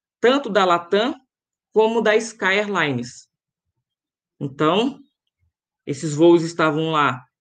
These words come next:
no Chile e no Peru, tiveram uma ameaça de bomba, faziam rota pra Lima, Santiago, e teve que fazer um pouso forçado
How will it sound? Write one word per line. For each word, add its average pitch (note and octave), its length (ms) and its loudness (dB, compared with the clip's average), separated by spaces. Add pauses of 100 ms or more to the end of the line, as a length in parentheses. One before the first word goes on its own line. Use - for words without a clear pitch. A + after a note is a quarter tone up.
no D#3+ 160 -6
Chile G#3 720 -4
e C#3+ 80 -6
no D3 180 -2
Peru, D#3+ 460 0
tiveram E3+ 420 0
uma C#3 100 0
ameaça B2+ 360 -2
de D3+ 120 -8
bomba, G3 520 0 (1080)
faziam F#3 680 2 (160)
rota E3+ 360 0
pra D3 360 -2
Lima, E3 400 0
Santiago, D3+ 800 -4 (920)
e E3+ 120 -8
teve F3 340 0
que F#3+ 300 -6
fazer F3 360 -2
um F3+ 300 -6 (880)
pouso F#3 380 6
forçado G#3 840 2